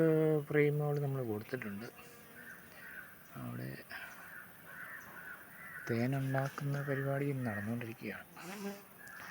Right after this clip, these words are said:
അപ്പം ഇവിടെ തേൻ അഞ്ച് ദിവസം കൂടുമ്പോൾ ഇവിടെ തേനെടുക്കുന്നുണ്ട്. അപ്പം ഇത് സെയിൽ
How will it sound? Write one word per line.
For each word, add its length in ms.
അപ്പം 260
ഇവിടെ 240
തേൻ 200
അഞ്ച് 200
ദിവസം 260
കൂടുമ്പോൾ 300
ഇവിടെ 120
തേനെടുക്കുന്നുണ്ട്. 680
അപ്പം 240
ഇത് 140
സെയിൽ 240